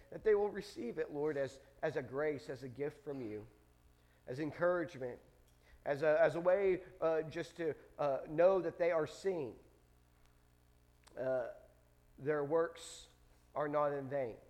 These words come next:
'Cause I know a lot of motherhood can seem <laughs> like it's in vain. And so, Lord, just allow, uh, today to be a day in which they can be encouraged. Lord, we lift up those whose hearts are grieved because their mothers are no longer with us. They can't pick up the phone.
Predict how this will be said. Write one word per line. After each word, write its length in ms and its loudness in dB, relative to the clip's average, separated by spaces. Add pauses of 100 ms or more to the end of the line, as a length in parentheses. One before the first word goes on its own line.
(960)
'Cause 140 -6
I 140 4
know 200 4
a 40 6
lot 220 4
of 60 0
motherhood 500 2
can 120 -8
seem 380 -4 (120)
<laughs> 60 -16
like 220 -2
it's 160 -6
in 160 -4
vain. 220 -2 (800)
And 80 -20
so, 100 -4
Lord, 320 -4
just 200 -12 (260)
allow, 300 8
uh, 440 2
today 500 0
to 60 -8
be 200 -4
a 40 -2
day 300 0
in 80 -4
which 180 -6
they 140 -6
can 140 -12
be 100 -8
encouraged. 480 -8
Lord, 200 -2 (200)
we 260 2 (160)
lift 460 0
up 280 2
those 280 4
whose 340 -6 (220)
hearts 280 2
are 120 0
grieved 480 -4
because 320 -4
their 160 2
mothers 480 0
are 180 -2
no 140 -2
longer 340 -4
with 240 -4
us. 160 -10 (680)
They 100 -8
can't 260 -6
pick 160 -6
up 80 -14
the 80 -6
phone. 440 2